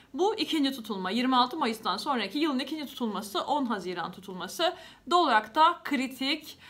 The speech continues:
e, büyük kırılmaları meydana getirecek. Bir dakika, çiçeğimizi eksik bırakmışım.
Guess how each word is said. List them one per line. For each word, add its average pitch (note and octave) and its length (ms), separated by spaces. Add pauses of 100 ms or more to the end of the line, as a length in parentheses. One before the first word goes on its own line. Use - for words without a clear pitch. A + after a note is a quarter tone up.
(340)
e, A#3 300
büyük C#4+ 200
kırılmaları B3+ 480
meydana G#3 340
getirecek. G#3 720 (640)
Bir - 80
dakika, E3 220
çiçeğimizi F#3 480
eksik - 360
bırakmışım. F3+ 460